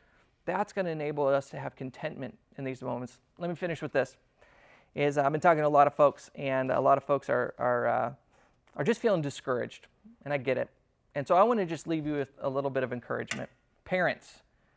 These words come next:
you're doing a great job. I know it doesn't feel like it. You didn't sign up to be a teacher and a parent and a cook, and a, and it's just the kids are driving you crazy, and you haven't figured out how to do the, get the homework done.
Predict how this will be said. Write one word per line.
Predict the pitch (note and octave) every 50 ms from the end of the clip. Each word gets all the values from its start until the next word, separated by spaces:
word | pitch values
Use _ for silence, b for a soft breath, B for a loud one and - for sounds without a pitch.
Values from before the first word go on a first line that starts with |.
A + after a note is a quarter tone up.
| _ _ _ _ _
you're | - D#3
doing | C#3+ B2 E3 E3+ F3+ F3+ F3+ F#3+
a | G3
great | D#3+ C#3 D#3 D3+ C#3+ D3 - E3
job. | - - D3+ D#3 F3 D#3+ C#3 A#2 - - _ _ _ _ _ -
I | F3 F3+ G3 G3+
know | G#3 A3 G#3+ G#3 G#3 G3+
it | F#3
doesn't | F3+ G3+ F#3 F#3 F#3 F3
feel | - G3 F#3+ G3+ G3
like | F#3+ E3+ F3 E3 F3
it. | C#3 -
You | D3+ E3+
didn't | F3+ G#3+ G#3+ G#3 G3+
sign | - A3 G3 F#3 F#3+
up | G3 G3 F3+ -
to | G3
be | E3+ F#3+ F#3+
a | - -
teacher | - - G#3 G3+ F#3+ - G3+ G#3 G#3 -
and | - F#3 F#3+ G3+ G#3
a | G3
parent | - - - - G3+ G3+ G3+ G#3 G#3 G#3 -
and | - F3 F#3+ A3 G#3+
a |
cook, | G#3 - - - - A3+ A3 A3 - - -
and | - G3 G3+ G#3 A3+
a, | G#3 - B B B B B
and | - G#3+ A3 A3+
it's | A3 - -
just | A3+ A3 G3+ -
the | G3 G3
kids | - - A3+ A3 F3 G3+
are |
driving | F#3 G#3 A3 G#3 G#3 G3+ G3+
you | G3+
crazy, | F#3+ - A3 G#3+ G#3+ A3 G#3 F#3 G#3 G#3
and | G3 F3+
you | F#3 F3+
haven't | G#3 G3+ G#3+ G3+ G3+ F3+ - F3 -
figured | G#3+ G#3+ G3+ G#3+ G#3
out | G3+ E3+ F3
how | G3 G3
to | G3+
do | G#3+ G#3+
the, | F#3 F3
get | D#3 G#3+ G#3
the | - F#3
homework | F3 G#3+ A3 G#3+ G#3+ -
done. | - - G#3 G#3+